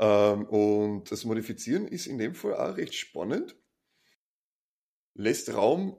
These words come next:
offen für Spekulation, aber ich denk einmal stark,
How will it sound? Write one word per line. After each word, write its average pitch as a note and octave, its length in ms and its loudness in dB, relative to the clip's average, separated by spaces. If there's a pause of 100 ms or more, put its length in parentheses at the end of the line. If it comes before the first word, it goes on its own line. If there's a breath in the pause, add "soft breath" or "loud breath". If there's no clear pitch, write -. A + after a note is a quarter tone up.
offen D#3 440 0
für C3+ 360 -2
Spekulation, A#2+ 1040 -2 (140)
aber E3+ 680 2 (1400)
ich B2+ 160 0
denk D3 400 0
einmal D3 320 0
stark, - 580 -4